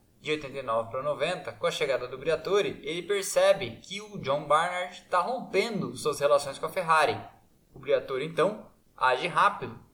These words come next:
convence a família Benetton, abre a carteira e traz o John Barnard a peso de ouro pra ser um engenheiro que ia reformular o departamento técnico da Benetton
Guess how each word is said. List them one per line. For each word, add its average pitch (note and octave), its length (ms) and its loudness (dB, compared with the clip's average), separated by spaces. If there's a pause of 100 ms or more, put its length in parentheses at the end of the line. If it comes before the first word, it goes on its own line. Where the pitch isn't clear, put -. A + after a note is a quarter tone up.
(120)
convence D3 580 -4
a A#2 40 -4
família A#2 340 -2
Benetton, D#3+ 640 -2 (200)
abre F3+ 280 6
a - 20 4
carteira F3 680 0
e - 40 -20
traz F#3 440 2
o G#3 60 -6
John C#3 260 2
Barnard C3 480 0
a D#3 40 -2
peso D#3+ 360 -6
de E3+ 120 -8
ouro D#3 300 -2
pra B2+ 160 -4
ser C3 140 -10
um B2 80 -12
engenheiro D#3 520 -8 (140)
que - 160 -20 (240)
ia F#3+ 320 -2 (220)
reformular F3 640 2
o C#3+ 60 6
departamento B2 640 -2
técnico G2+ 640 -4 (200)
da - 160 0
Benetton F3 680 -2